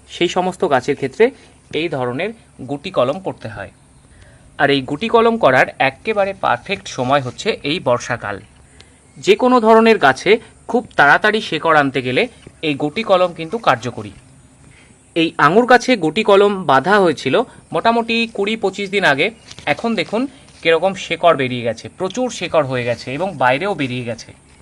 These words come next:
তো এটা করার জন্য প্রথমে এই ম্যাচিওর টাইপের ব্রাঞ্চে ব্লেড দিয়ে just ওপরের ছালটা ছাড়িয়ে নিতে হবে একটু।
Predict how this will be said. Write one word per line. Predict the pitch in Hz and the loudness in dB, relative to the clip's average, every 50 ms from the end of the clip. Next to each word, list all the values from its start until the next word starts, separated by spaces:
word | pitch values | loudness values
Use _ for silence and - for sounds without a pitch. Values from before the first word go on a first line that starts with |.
| _ _ _ _ | _ _ _ _
তো | - 190 208 202 | 4 6 6 6
এটা | 190 185 202 226 226 | 6 6 4 2 2
করার | 226 - 151 143 160 190 190 | 6 6 8 8 8 6 6
জন্য | 185 208 185 151 143 156 226 277 - - - _ _ - | 4 2 2 4 4 2 2 2 0 -8 -20 _ _ -4
প্রথমে | - 180 175 - 220 226 233 240 | -4 -4 -2 0 0 2 2 0
এই | - - 160 196 202 202 | 0 0 -2 -2 -2 0
ম্যাচিওর | 180 143 135 131 - - 208 214 208 | 0 -2 -2 -2 0 -2 -2 0 2
টাইপের | - 190 185 185 196 196 175 | 2 2 2 2 -2 -4 0
ব্রাঞ্চে | 143 143 127 127 127 - - 208 254 294 - - - _ - | 0 0 0 0 -2 -2 0 0 0 0 -2 -12 -20 _ -6
ব্লেড | 131 131 147 180 214 220 180 | 0 2 4 4 4 2 0
দিয়ে | 143 160 175 220 240 | -6 -6 -2 -2 -2
just | 185 175 185 196 202 - - - - - _ _ - | 2 4 4 4 4 0 -12 -20 -20 -20 _ _ -6
ওপরের | 160 - - 208 220 220 220 | -4 0 0 0 0 0 -2
ছালটা | - - 151 139 135 139 - 214 | -6 -4 0 0 0 2 2 0
ছাড়িয়ে | 214 - - 147 143 147 143 | 0 2 0 0 2 2 0
নিতে | 139 127 - 123 | 0 -2 -2 -2
হবে | 120 120 117 117 | -2 -2 -2 -4
একটু। | 113 - - - 104 | -6 -8 -12 -16 -18